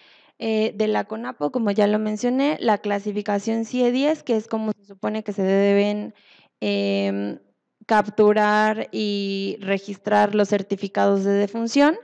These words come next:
y el Censo Nacional de Gobiernos y Delegaciones. La población de estudio, pues, fueron todas las defunciones de menores de un año, y como denominador se utilizaron los recién nacidos vivos registrados en el mismo periodo.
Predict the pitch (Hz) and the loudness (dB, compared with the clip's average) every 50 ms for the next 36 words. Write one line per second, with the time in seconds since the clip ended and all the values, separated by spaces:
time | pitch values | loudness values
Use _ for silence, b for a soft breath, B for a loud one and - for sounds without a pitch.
0 | B B B B B B B B B - 247 262 262 269 269 277 269 240 226 214 | B B B B B B B B B -2 0 2 4 4 4 4 4 4 2 2
1 | 226 226 214 233 233 226 208 196 190 196 196 196 190 196 202 190 190 190 185 190 | -2 -4 -4 -4 -4 -2 -4 -4 -2 -2 0 0 0 2 2 2 2 2 4 4
2 | 190 190 190 190 196 196 190 - 202 190 190 185 190 180 175 - 190 - - - | 2 2 0 -2 -6 -6 -4 -4 -2 -2 -2 -2 -2 -4 -6 -6 -6 -4 -6 -6
3 | - - 190 - - - - _ _ _ _ b b b b b b b b b | -6 -8 -12 -16 -20 -20 -20 _ _ _ _ b b b b b b b b b
4 | - 220 214 208 208 220 214 226 226 220 226 240 240 240 240 233 - 285 277 294 | 0 0 2 4 4 4 4 4 2 2 4 2 2 2 0 0 0 2 4 4
5 | 311 302 - 240 214 - 214 220 220 220 220 214 233 226 220 220 220 208 196 185 | 2 2 2 -2 -2 0 0 0 0 0 0 2 2 4 4 4 4 2 2 0
6 | 196 185 202 208 208 190 - 214 214 208 214 214 220 214 - - 208 202 208 202 | -2 -4 -4 -6 -6 -4 -2 -2 -2 0 0 -2 -2 -4 -4 -6 -4 -2 0 0
7 | 202 202 202 202 208 208 202 190 208 208 214 220 240 254 262 269 277 269 285 311 | 0 0 2 2 2 2 2 2 0 0 0 2 2 2 4 4 4 6 4 4
8 | 370 523 - _ _ _ _ b b b b b b b b b _ - 277 269 | 2 -2 -8 _ _ _ _ b b b b b b b b b _ -2 0 2
9 | 277 277 277 262 - 233 226 220 226 226 226 226 226 233 233 240 240 240 247 254 | 2 0 0 2 2 2 4 4 4 4 4 4 4 4 0 0 0 0 0 2
10 | 254 262 269 277 277 277 - 240 220 208 214 208 208 208 196 220 214 220 226 220 | 2 4 2 2 2 0 -4 -6 -4 -4 -6 -6 -6 -2 0 0 0 2 2 2
11 | 208 196 190 196 190 202 214 220 220 220 220 214 - 226 220 214 214 214 214 208 | 2 0 0 -2 -4 -4 -6 -4 -2 -4 -4 -4 -2 -2 0 2 0 0 0 -4
12 | 226 214 214 214 220 220 214 - 226 220 - 233 233 226 240 262 269 254 220 202 | -4 -2 -2 -2 -2 -4 -4 -6 -8 -6 -2 0 2 2 2 0 -2 -4 -4 -4
13 | 196 196 196 196 190 190 196 202 202 202 214 220 226 247 247 233 220 214 220 | -4 -4 -4 -6 -6 -6 -6 -6 -8 -6 -6 -6 -4 -2 -2 -2 -4 -4 -8